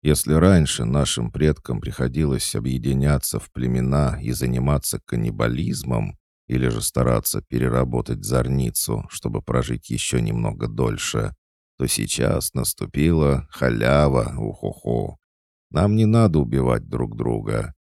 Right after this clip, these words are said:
не надо высиживать территорию возле мест силы и энергетических аномалий с Т Д А. Договорился с человеком и уху», пояснила сова, почёсывая клювом пёрышки на пузике.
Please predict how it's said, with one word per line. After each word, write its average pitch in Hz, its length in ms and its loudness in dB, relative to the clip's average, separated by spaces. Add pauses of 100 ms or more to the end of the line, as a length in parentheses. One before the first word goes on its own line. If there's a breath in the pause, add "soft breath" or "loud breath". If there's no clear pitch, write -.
(140)
не 82 120 6
надо 95 380 6
высиживать 64 720 -2
территорию 67 840 2
возле 62 420 -2
мест 60 380 -2
силы 57 680 -2 (100)
и 65 120 -2
энергетических 58 1000 -4
аномалий 58 600 0
с - 140 -6
Т 60 160 -2
Д 55 280 -2
А. 57 380 0 (600)
Договорился 76 720 0
с - 100 -2
человеком 58 960 -2
и 90 100 2
уху», 87 640 0 (280)
пояснила 58 480 -2
сова, 60 580 0 (120)
почёсывая 57 680 -2
клювом 58 520 -4
пёрышки 57 520 -2
на 52 160 -2
пузике. 52 720 -6